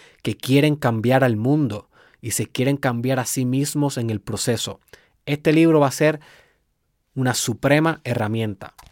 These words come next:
Así que lo puedes comprar, llega sumamente rápido y es sumamente costo efectivo a través de Amazon. El link está en la descripción. Recuerda también que me puedes contratar como tu coach personal.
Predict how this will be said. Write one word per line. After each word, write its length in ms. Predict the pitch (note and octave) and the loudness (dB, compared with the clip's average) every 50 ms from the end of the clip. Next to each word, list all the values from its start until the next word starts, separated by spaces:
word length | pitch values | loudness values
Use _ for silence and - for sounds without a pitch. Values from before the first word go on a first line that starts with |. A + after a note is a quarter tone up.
| _ _ _ _ - _ _ _ _ - _ _ _ _ _ _ - _ _ _ _ _ _ | _ _ _ _ -20 _ _ _ _ -20 _ _ _ _ _ _ -20 _ _ _ _ _ _
Así 220 | - A2+ - C3 A#2+ | -12 -8 -8 -6 -2
que 80 | C#3 | 0
lo 160 | C3+ C3 A#2+ | 0 0 0
puedes 200 | - - B2 B2+ | 0 -2 -2 -2
comprar, 520 | - - C3+ B2 A#2 B2+ C3 C3 D3 D3 - _ _ _ _ _ _ | -2 -4 -6 -2 2 4 4 4 4 0 -6 _ _ _ _ _ _
llega 240 | - A#2+ A#2 A2+ G#2+ | -4 -4 -4 -2 -4
sumamente 500 | - - C#3+ D3+ D3+ D3+ D3+ D3 D3+ D3+ | -2 0 0 2 2 2 2 2 0 2
rápido 340 | C#3+ D3 C#3+ C3+ D3 C#3 C3+ | 2 2 2 2 2 2 2
y 60 | A#2+ | 0
es 80 | G#2+ - | 0 -2
sumamente 440 | - C#3 C#3 C#3 C#3 C#3+ C#3 C3+ | -2 -2 0 0 0 0 -2 -2
costo 220 | - B2+ A#2+ - B2+ | -4 -4 -6 -4 -8
efectivo 440 | - - A#2 - _ - D3+ D#3 C#3+ | -8 -8 -12 -8 _ 0 2 2 2
a 40 | |
través 300 | C3+ - A#2 A2+ B2+ B2 | 2 0 -2 -2 -2 -2
de 100 | A#2+ A#2+ | 0 0
Amazon. 460 | B2+ D3 E3 E3+ D#3+ - F#3 F#3 G3 F#3+ - _ - - - - _ | 0 0 0 -2 -4 -4 -6 -8 -8 _ -20 _ -20 -20 -20 -20 _
El 180 | - A2+ G#2+ G#2+ | -6 -4 -2 -2
link 160 | A#2 B2 B2 | -2 -2 -4
está 200 | B2+ - - B2 | -6 -4 -2 -2
en 40 | A#2+ | 0
la 60 | A#2 | 0
descripción. 580 | A#2 A#2 - A#2+ A2+ - - D#3 E3 F#3+ A3 A#3 _ _ _ - - _ _ | -2 -2 -6 -8 -8 -2 0 0 0 0 -2 -6 _ _ _ -20 -20 _ _
Recuerda 360 | _ A2+ A2 - B2+ B2+ C3 | _ -8 -2 0 0 0 2
también 320 | A#2+ C3 B2+ B2 C3 C#3 C#3 | 0 0 0 2 2 0 0
que 120 | - C#3 | 0 0
me 120 | B2 A#2 A2 | 0 0 -2
puedes 540 | - B2 B2 B2+ C3 C3 B2+ B2+ - - _ _ _ _ _ | 0 2 2 4 4 2 2 0 -6 -12 _ _ _ _ _
contratar 540 | - B2+ A#2 A#2 - A#2+ A#2 - E3+ A3+ B3 | -2 -2 -2 0 0 -2 0 2 2 2 2
como 220 | - A3+ F#3 D#3 C#3+ | 2 0 0 0 -2
tu 180 | - C3 - | -4 -6 0
coach 360 | _ F#3+ F3+ E3 D#3+ - - - | _ 4 6 6 4 0 -2 0
personal. 600 | - D3 C3+ - - C3 C3+ E3 G#3+ D4 F4+ | 0 0 0 2 -2 0 2 2 0 0 -4